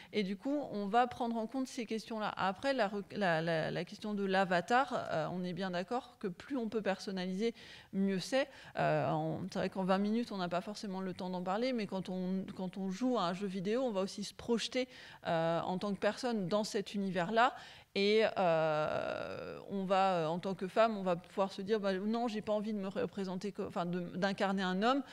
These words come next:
mais on va aussi avoir l'inverse, avec des hommes qui vont dire, « Non, je vais surtout pas jouer à ce jeu vidéo parce que je veux pas incarner, euh, incarner une femme. » Alors, il y avait, euh, il y a eu un, une histoire, euh, récemment sur, euh, la suite de, euh, c'était quoi ? C'était Beyond Two Souls ? Je Ouais, The Last of Us, voilà, où les gens ont dit, euh, «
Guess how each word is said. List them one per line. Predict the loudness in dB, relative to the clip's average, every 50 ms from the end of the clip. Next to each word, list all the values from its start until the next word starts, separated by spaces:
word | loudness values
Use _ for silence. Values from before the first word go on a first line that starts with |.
| -14 -18 -8 -4
mais | -2 0
on | 2
va | 2 2
aussi | 2 0 0 0 2
avoir | 2 4 4 2 2
l'inverse, | 2 0 0 2 2 2 2 2 -2
avec | -2 -2 -2
des | -4 -2 -2
hommes | -2 -4
qui | -4 -6 -8
vont | -6 -4 -4 -4 -4 -6 -6 -6 -6
dire, « | 0 2 4 4 4 2 -4 -18 -10 -2
Non, | 0 2 2 2
je | 0 -2
vais | -4 -4
surtout | -2 -2 -4 -4 -4 0
pas | 4 4 4 4
jouer | 4 4 2
à | 2
ce | 2
jeu | -2 -2
vidéo | -4 -2 0 2 2 2
parce | 2 0 -4
que | -6 -4
je | -4 -4
veux | -4 -2
pas | 0 0 0
incarner, | 0 -2 -2 -4 -4 -2 -2 -2 0 0 0
euh, | 0 0 -2
incarner | -4 -4 -4 -2 -2 -2 -2
une | -2 -2
femme. » | -2 0 0 0 -2
Alors, | -4 -4 -4
il | -4
y | -4
avait, | -4 -4 -6 -6
euh, | -4 -6 -6 -4
il | -4
y | -6
a | -6
eu | -6 -6
un, | -6 -6 -8 -8 -10 -14 -18 -20 -20 -20 -20 -20 -20 -10 -2
une | 0 0 0
histoire, | 0 0 -2 -4 -4 -2 -2
euh, | -2 0
récemment | 0 -2 -4 -6 -6 -4 -4 -4 -6
sur, | -6 -8 -10 -8 -6
euh, | -2 -2
la | 0 0
suite | -2 -4 -8 -10 -8 -6 -6 -6
de, | -4 -4 -4 -4
euh, | -4 -4 -6 -6 -6 -8 -8 -8 -10 -10 -12 -12 -12 -14 -14 -14 -16 -16 -16 -18 -18 -18 -20 -20 -16 -16 -16 -14
c'était | -14 -14 -14 -12
quoi ? | -12 -12 -12
C'était | -10 -12 -12
Beyond | -10 -10 -12 -12
Two | -12 -14
Souls ? | -14 -14 -14 -14 -14 -16 -20 _ _ _ _
Je | -20 -20 -20 _ _ _ _ _ _ _
Ouais, | 6 6 8
The | 10 12
Last | 12 12 12 10 10 4
of | 2 4 4
Us, | 2 0 2
voilà, | 2 2 4 4 2 2
où | 0 -2 0
les | 0 0 0
gens | 0 0 0 0 0
ont | -2
dit, | -4 -4 -2 0 4 4
euh, « | 4